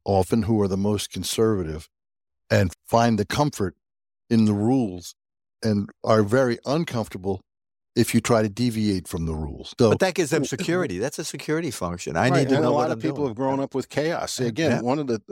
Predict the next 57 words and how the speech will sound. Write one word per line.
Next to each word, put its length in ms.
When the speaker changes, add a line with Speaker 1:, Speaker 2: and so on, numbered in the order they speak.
Speaker 3:
Richard 340
Rohr 240
said 280
this 160
once, 200
and 80
I 40
said, 180
"Well, 140
that 160
makes 180
so 180
much 220
sense." 260
He 100
was 140
saying 300
that, 260
he 80
says, 360
"Oh, 120
you 120
wanna 180
see 180
conservative? 560
Look 160
over 160
here. 140
Look 180
at 60
me." 200
And 120
he 40
starts 380
rattling 460
off 240
all 240
the, 220
these 400
awful 400
liberals 460
that 260
conservatives 540
don't 180
like 220
who 80
are 60
priests 360
that 120
are 60
well 220
known, 320
you 100
know? 340
And 100
he 80
says, 220